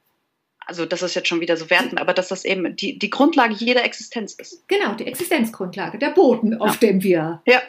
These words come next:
Speaker 2: äh,
Speaker 1: genau.
Speaker 2: stehen. Und ein Aspekt, de-, den ich auch unheimlich spannend fand, mit diesem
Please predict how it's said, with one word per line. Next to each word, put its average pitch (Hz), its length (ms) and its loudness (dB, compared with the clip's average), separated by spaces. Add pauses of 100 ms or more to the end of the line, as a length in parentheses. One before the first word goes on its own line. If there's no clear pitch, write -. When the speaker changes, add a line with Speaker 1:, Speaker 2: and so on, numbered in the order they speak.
(120)
Speaker 2:
äh, - 120 -6
Speaker 1:
genau. 294 320 6
Speaker 2:
stehen. 180 580 -2
Und 226 240 4
ein 285 180 -4
Aspekt, 311 480 -4
de-, 247 160 2
den 254 160 -4
ich 262 140 -6
auch 269 100 -6
unheimlich 247 400 0
spannend 262 440 -4
fand, 226 520 -4
mit 226 300 -2
diesem 226 520 -2